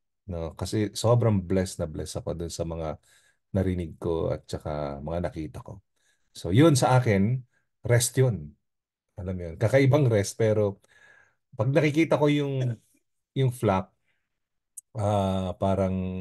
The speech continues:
nag-, nagmamature, nag-, may mga changes, ma-,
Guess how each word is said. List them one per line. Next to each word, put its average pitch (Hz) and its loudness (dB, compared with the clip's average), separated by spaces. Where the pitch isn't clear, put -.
nag-, 92 -4
nagmamature, 120 0
nag-, 90 -4
may 92 -2
mga 90 -4
changes, 120 2
ma-, 104 -8